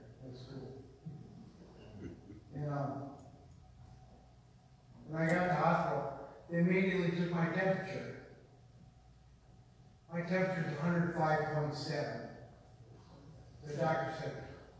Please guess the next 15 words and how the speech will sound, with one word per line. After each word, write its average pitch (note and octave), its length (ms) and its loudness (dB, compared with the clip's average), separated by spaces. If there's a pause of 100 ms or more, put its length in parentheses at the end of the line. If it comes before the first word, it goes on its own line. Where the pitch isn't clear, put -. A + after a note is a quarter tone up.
(960)
"That's F3 360 4
the D3+ 180 -2
biggest F3 360 6
temperature E3+ 300 4
I've D#3 160 6
ever D#3+ 300 6
seen E3+ 180 4
in D#3 60 4
my D3 160 0
entire D3+ 380 0
career." D#3 560 -2 (1900)
And F#3 160 0
I F#3 200 8
seized - 460 4
again. F3 520 4